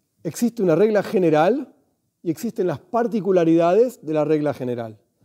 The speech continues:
Un ejemplo simple. Existe el conjunto de los números naturales. ¿Ok? Uno, dos, tres, cuatro, cinco, seis. Son los detalles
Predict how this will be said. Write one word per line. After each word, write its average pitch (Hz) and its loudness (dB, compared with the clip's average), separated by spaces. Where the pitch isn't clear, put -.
Un 285 -4
ejemplo 220 0
simple. 120 -4
Existe 202 -2
el 233 -2
conjunto 196 0
de 220 0
los 220 0
números 165 0
naturales. 262 0
¿Ok? 285 -12
Uno, 262 0
dos, 240 2
tres, 233 4
cuatro, 226 -4
cinco, 226 -6
seis. 233 -2
Son 185 -6
los 156 0
detalles 196 -2